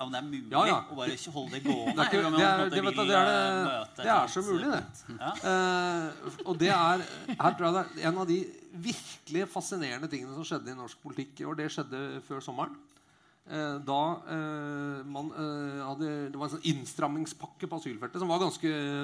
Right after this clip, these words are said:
Speaker 2: var en ganske heftig, eh, innstramming av norsk asylpolitikk. Eh, vel noe av det heftigste som noensinne har skjedd. Eh, og, men det var et par forslag i denne pakka som, eh, regjeringen ikke kunne legge fram, fordi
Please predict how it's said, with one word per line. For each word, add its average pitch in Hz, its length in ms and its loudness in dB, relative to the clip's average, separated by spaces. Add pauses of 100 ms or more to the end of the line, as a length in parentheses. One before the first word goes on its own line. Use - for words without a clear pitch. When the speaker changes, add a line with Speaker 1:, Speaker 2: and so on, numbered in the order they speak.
(140)
Speaker 2:
var 127 140 -10
en 170 100 -4
ganske 156 320 -6
heftig, - 640 -8
eh, 143 400 -6 (140)
innstramming 123 420 -8
av 147 140 -8
norsk - 260 -12
asylpolitikk. 123 560 -10
Eh, 139 140 -6 (320)
vel 139 100 2
noe 131 160 0
av 123 60 -4
det 110 80 -6
heftigste 120 320 -8
som 139 100 -8
noensinne 113 400 -6
har 113 80 -6
skjedd. 147 240 -4 (680)
Eh, 151 560 0
og, 160 160 -8
men 170 80 2
det 180 80 2
var 196 80 2
et - 80 -10
par 175 240 2
forslag 165 340 -2
i 170 60 2
denne 151 160 0
pakka 151 320 -2
som, 175 240 -2
eh, 160 320 0
regjeringen 143 560 6
ikke 143 240 -8
kunne 147 160 -4
legge 117 180 -2
fram, 143 220 -2
fordi 139 160 -2